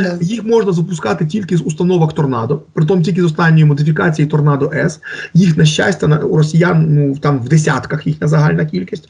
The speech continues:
Speaker 2: Але, в принципі, в них є такий альтернативний варіант їх можна запускати не з літака.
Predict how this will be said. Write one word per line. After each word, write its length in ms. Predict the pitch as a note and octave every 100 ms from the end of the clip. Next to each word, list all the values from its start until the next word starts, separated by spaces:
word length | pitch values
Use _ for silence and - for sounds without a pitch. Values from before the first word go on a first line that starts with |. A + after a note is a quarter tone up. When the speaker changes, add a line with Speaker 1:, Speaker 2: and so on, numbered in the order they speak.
| - - -
Speaker 2:
Але, 200 | D#3 G3
в 60 | D#3
принципі, 440 | G#3+ C#4 C4 G3+
в 80 | E3+
них 200 | F#3 D#3
є 80 | A3
такий 240 | F#3+ F#3+
альтернативний 520 | E3+ E3+ F3 E3+ C#3 B2+
варіант 220 | C3+ C3+
їх 80 | C3
можна 240 | E3 F3 D#3
запускати 500 | D#3 E3 G#3+ G3+ F3
не 200 | F3 D#3
з 60 |
літака. 420 | D#3 D#3+ D#3 B2+